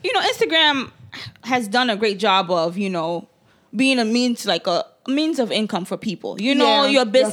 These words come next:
Speaker 2: definitely.
Speaker 1: online business, all that kind of stuff, online store, Fashion Nova, whatever it is. And even our podcast, we put it on, on Instagram,
Speaker 2: On
Speaker 1: and that's how
Speaker 2: Instagram.
Speaker 1: we get our followers or people to listen, you know?
Speaker 2: Exactly.
Speaker 1: So it's really good, and people make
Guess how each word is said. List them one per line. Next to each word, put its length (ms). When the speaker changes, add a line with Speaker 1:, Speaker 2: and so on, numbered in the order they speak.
Speaker 2:
definitely. 120
Speaker 1:
online 340
business, 400
all 160
that 140
kind 160
of 80
stuff, 280
online 380
store, 400
Fashion 440
Nova, 480
whatever 320
it 140
is. 180
And 160
even 180
our 120
podcast, 440
we 80
put 180
it 40
on, 160
on 280
Instagram, 440
Speaker 2:
On 80
Speaker 1:
and 100
that's 200
how 120
Speaker 2:
Instagram. 40
Speaker 1:
we 140
get 320
our 120
followers 460
or 60
people 360
to 120
listen, 360
you 140
know? 80
Speaker 2:
Exactly. 400
Speaker 1:
So 80
it's 180
really 240
good, 260
and 80
people 220
make 240